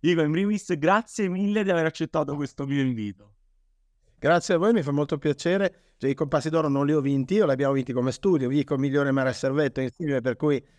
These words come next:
Speaker 2: lo studio Migliore Servetto, però sì, abbiamo vinto tre Compassi d'Oro e questo ci fa molto. Come diceva Oscar Wilde, "Se mi siedo sugli allori vuol dire che li ho messi nel posto sbagliato", facendo molto, <laughs> quindi non bisogna
Speaker 1: No, ma infatti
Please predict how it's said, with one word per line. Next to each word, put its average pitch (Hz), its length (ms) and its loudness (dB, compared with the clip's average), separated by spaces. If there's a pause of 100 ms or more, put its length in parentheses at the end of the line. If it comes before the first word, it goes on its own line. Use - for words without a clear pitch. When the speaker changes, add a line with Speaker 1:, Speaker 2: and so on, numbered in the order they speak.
(120)
Speaker 2:
lo 170 100 -2
studio 151 300 0
Migliore 143 280 2
Servetto, 165 500 0
però 170 200 0
sì, 170 160 0
abbiamo 139 240 0
vinto 147 180 0
tre 139 180 -2
Compassi 139 420 -2
d'Oro 123 520 0
e 110 240 -2
questo 107 360 -6
ci - 140 -8
fa 104 180 -8
molto. 107 360 -4
Come 151 220 0
diceva 151 260 -2
Oscar 156 240 0
Wilde, 165 340 0 (340)
"Se - 180 -6
mi 151 80 2
siedo 165 300 0
sugli 165 240 -2
allori 170 320 4
vuol 151 140 2
dire 156 180 2
che 147 120 -2
li 143 80 0
ho 143 40 2
messi 143 220 -2
nel 139 120 0
posto 131 260 0
sbagliato", 123 680 0
facendo 123 400 -2
molto, 117 340 -2
<laughs> - 80 -16
quindi 127 360 -2 (220)
non 143 140 -2
bisogna 147 180 0
Speaker 1:
No, 143 60 0
ma 190 80 -2
infatti 196 460 -2